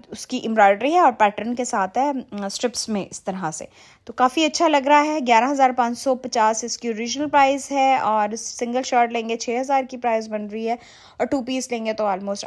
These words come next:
आठ हज़ार इस तरह से जो है वो प्राइस बन रही है। बड़ा अच्छा सा ये वाला भी सूट है, अ, वो मैं आपके साथ पहले भी इसका जो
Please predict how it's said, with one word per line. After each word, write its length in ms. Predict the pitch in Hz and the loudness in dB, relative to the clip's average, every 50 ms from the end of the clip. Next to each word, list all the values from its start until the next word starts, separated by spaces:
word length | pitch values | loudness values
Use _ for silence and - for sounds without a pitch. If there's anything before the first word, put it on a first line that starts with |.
| - | -4
आठ 240 | - 170 185 190 190 | -2 0 0 -2 -2
हज़ार 320 | 214 208 190 190 175 170 - | -6 -8 -6 -6 -6 -6 -8
इस 200 | - - - - | -10 -12 -12 -12
तरह 300 | 208 196 196 190 180 180 | -10 -10 -8 -10 -10 -10
से 140 | - - | -10 -12
जो 140 | 185 - 202 | -10 -10 -8
है 140 | 196 180 175 | -8 -8 -8
वो 120 | 180 185 | -10 -12
प्राइस 380 | - - 180 170 170 185 196 - - | -10 -6 -6 -4 -4 -6 -8 -10 -10
बन 100 | 185 180 | -10 -10
रही 260 | 185 190 208 226 247 | -8 -10 -8 -4 -2
है। 100 | 294 330 | -2 0
बड़ा 200 | - - 220 214 | 0 0 0 0
अच्छा 340 | - - - - - 247 240 | 0 -4 -6 -4 -2 -2 -2
सा 120 | 240 247 | 0 -2
ये 160 | 226 226 214 | -4 -4 -4
वाला 220 | 208 208 202 202 196 | -4 -4 -2 -4 -4
भी 100 | 196 214 | -4 -8
सूट 360 | - - - 233 233 233 - | -12 -10 -12 -12 -10 -4 -4
है, 160 | 285 294 311 - - - - - - - _ _ | -2 -2 -4 -6 -12 -20 -20 -20 -20 -20 _ _
अ, 240 | 240 - 196 202 202 202 | -6 -4 -2 -2 -2 -2
वो 80 | 214 220 | -4 -2
मैं 140 | 220 214 | 0 0
आपके 200 | 202 208 208 - | 0 0 -2 -6
साथ 140 | 240 - 233 | -4 -4 -4
पहले 260 | 220 - 226 220 226 | -2 0 0 0 0
भी 140 | 220 220 254 | -2 -2 -4
इसका 460 | 254 247 - - 233 220 220 214 214 | -6 -6 -2 0 0 2 2 2 0
जो 400 | 214 214 - 214 214 214 214 220 | 0 -2 -4 -6 -4 -4 -6 -6